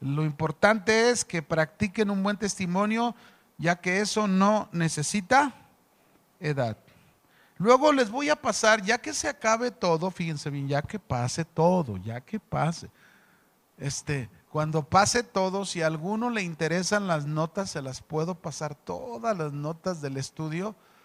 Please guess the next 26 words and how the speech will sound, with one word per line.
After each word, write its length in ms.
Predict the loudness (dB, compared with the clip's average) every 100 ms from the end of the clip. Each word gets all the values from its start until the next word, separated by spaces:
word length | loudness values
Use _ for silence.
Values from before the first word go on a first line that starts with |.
| _ _ _
pero 240 | -2 0 0
ya 200 | -2 -4
que 140 | -6
pase. 600 | -8 -8 -8 -10 -10 -12 _ _ _ _ _ _ -8
Por 160 | -4
allá 640 | 0 4 6 8 8 6 2
con 380 | -4 -4 -4
la 140 | -4 -4
coordinadora 760 | -4 -4 -2 0 2 4 4
Elvia, 500 | 4 2 2 2 0 -10 _ -20 -16 -4
pueden, 540 | -2 0 -2 -4 -8 _ _ -8
pueden 440 | -2 0 -2 2
darle 360 | 4 4 2 -4
sus 260 | -4 -6
correos 760 | -2 -2 0 2 2 2 -2 -8 -8
y 160 | -8
yo 140 | -4 -2
se 120 | -2
lo 120 | -2
voy 180 | -2 -2
a 60 |
mandar 280 | -2 0 0
a 60 | 0
su 120 | -2
esposo, 460 | -6 -4 -4 -2 -2
Armando 760 | -2 -2 -2 0 -2 -4 -10